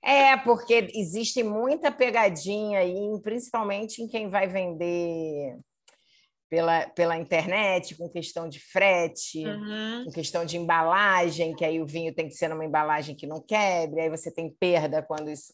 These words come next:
Speaker 1: quebra no meio do caminho. Tudo isso tem que estar na conta, e aí parece
Speaker 2: Uhum.
Speaker 1: que é uma coisa simples e não é, né?
Speaker 2: Uhum,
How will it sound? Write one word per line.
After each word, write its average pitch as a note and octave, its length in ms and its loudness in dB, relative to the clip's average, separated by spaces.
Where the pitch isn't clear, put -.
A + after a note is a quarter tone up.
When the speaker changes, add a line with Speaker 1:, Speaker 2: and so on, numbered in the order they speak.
Speaker 1:
quebra D3+ 320 2
no D3 120 -10
meio D3 140 -8
do - 80 -8
caminho. F3+ 260 -4
Tudo C4+ 200 -2
isso C#4+ 180 -4
tem G#4+ 100 -6
que D#4 60 -8
estar B3+ 160 2
na B3 140 2
conta, G#3 480 0
e F#3+ 80 6
aí F#3+ 180 6
parece G#3 280 4
Speaker 2:
Uhum. - 40 -6
Speaker 1:
que - 60 -4
é G3+ 40 -2
uma F#3 120 -2
coisa F3 220 -2
simples G3+ 500 -8
e G3 40 -2
não G3+ 360 -4
é, F3 200 -2
né? D#3+ 320 -10
Speaker 2:
Uhum, G#3 580 -10